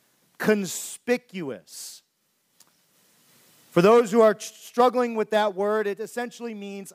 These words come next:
obvious. God kept his leadership obvious. We see in verse twenty-one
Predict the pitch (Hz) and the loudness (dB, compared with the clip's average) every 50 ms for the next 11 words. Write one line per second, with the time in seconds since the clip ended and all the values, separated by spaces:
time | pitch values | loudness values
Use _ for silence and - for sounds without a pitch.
0 | _ _ - 190 185 185 175 151 135 156 170 160 135 110 90 - - - - - | _ _ -2 0 0 0 -2 -4 -6 -10 -10 -10 -10 -12 -14 -16 -20 -20 -20 -20
1 | - _ _ _ _ _ _ _ 135 - 196 202 208 220 240 254 262 247 180 _ | -20 _ _ _ _ _ _ _ _ 2 4 6 6 6 4 4 2 -2 -6 _
2 | - - 240 262 254 _ - 220 226 202 165 190 196 202 214 220 240 214 233 220 | -6 -2 -2 -2 -2 _ -8 -8 -8 -8 -8 -8 -6 -6 -6 -6 -6 -4 -4 -4
3 | 202 - - - 196 196 190 - _ _ _ - - _ _ 190 190 202 202 202 | -6 -6 -6 -4 -2 -2 -4 -4 _ _ _ -20 -20 _ _ 0 2 4 4 2
4 | 160 143 156 185 170 147 120 95 - - - - - - _ _ _ _ _ _ | 0 -4 -10 -10 -10 -10 -10 -12 -16 -20 -20 -20 -20 -20 _ _ _ _ _ _
5 | _ _ - 214 202 - - 254 277 294 294 294 262 202 240 247 240 233 220 202 | _ _ -10 -8 -8 -8 -10 -8 -8 -6 -6 -8 -6 -2 -2 0 0 -2 -4 -4
6 | 180 220 214 214 214 - _ - 226 233 226 220 220 185 165 160 160 165 170 175 | -4 -4 -4 -6 -8 -14 _ -8 -8 -6 -6 -8 -8 -8 -6 -4 -4 -4 -6 -6